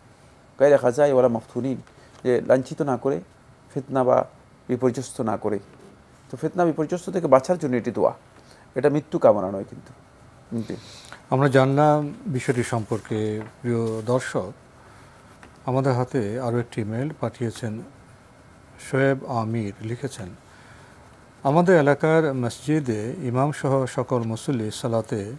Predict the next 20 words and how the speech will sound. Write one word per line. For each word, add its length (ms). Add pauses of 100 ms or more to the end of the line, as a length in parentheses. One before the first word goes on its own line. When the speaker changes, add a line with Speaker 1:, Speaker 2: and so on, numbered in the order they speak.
(960)
Speaker 2:
রুকুতে 340
যাওয়ার 400
আগে 400 (120)
ও 240
পরে 600
এবং 240
দ্বিতীয় 340
রাকাত 340
থেকে 240
ওঠার 360
পর 260 (540)
রাফায়াদান 540
করে 320
না, 220
আর 260
সালাতে 640 (1120)
তাশাহুদের 460
বৈঠকে 640 (160)
শাহাদাত 440
আঙ্গুল 440